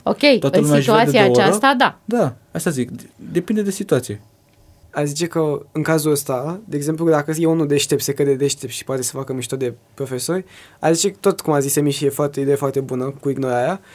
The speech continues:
Speaker 3: dar este ideea că el n-are respect față de autoritate, față de profesor respectiv sau
Speaker 1: Mhm.
Speaker 3: profesor în general și a, practic, toată atenția lui e asupra elevilor și dacă, bine, în primul rând, poate nu merge, ca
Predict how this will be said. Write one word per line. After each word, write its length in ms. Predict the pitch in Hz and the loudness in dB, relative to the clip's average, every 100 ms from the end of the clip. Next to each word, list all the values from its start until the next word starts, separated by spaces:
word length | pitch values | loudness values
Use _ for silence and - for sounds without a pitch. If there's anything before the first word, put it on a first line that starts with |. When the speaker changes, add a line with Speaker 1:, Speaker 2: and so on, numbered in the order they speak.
| - - | -20 -2
Speaker 3:
dar 140 | 180 | 0
este 360 | 180 190 180 - | 2 2 2 0
ideea 260 | 175 190 196 | 0 2 2
că 120 | 202 | 2
el 60 | |
n-are 140 | 202 202 | 4 4
respect 340 | 190 - 151 | 4 2 0
față 260 | - 143 143 | 0 0 0
de 260 | 143 139 131 _ _ | 2 2 0 _ _
autoritate, 600 | 147 147 143 143 143 139 | 0 2 2 2 2 0
față 320 | 127 139 131 | -2 -4 -2
de 200 | 127 139 | 0 0
profesor 540 | 120 131 143 - 123 120 | 0 -6 -4 -4 -4 -4
respectiv 400 | 120 127 120 226 | -4 -6 -4 -2
sau 140 | 214 | 0
Speaker 1:
Mhm. 100 | 104 | 0
Speaker 3:
profesor 320 | 120 123 123 | -2 -4 -6
în 60 | 123 | -6
general 480 | 117 110 104 127 190 _ _ _ - - | -6 -6 -6 -6 -8 _ _ _ -20 -6
și 160 | - | 2
a, 260 | 208 208 - - - _ _ | 4 2 -2 -12 -20 _ _
practic, 500 | - 190 190 185 - _ _ _ _ | 0 0 0 -10 -14 _ _ _ _
toată 80 | - 175 | 0 2
atenția 240 | 208 196 | 2 2
lui 100 | 196 | 4
e 40 | 196 | 4
asupra 380 | 190 185 202 | 4 2 4
elevilor 440 | 190 202 151 131 117 | 6 4 2 0 -4
și 80 | 127 | 0
dacă, 340 | 139 139 123 - _ _ - | -2 -2 -6 -8 _ _ -8
bine, 180 | - 160 | 0 0
în 120 | 135 147 | 0 2
primul 220 | 185 175 | 4 4
rând, 120 | 180 | 2
poate 220 | 170 175 | 0 0
nu 80 | 180 | 2
merge, 340 | 180 175 135 131 | 4 4 2 -2
ca 280 | 123 127 | -2 -4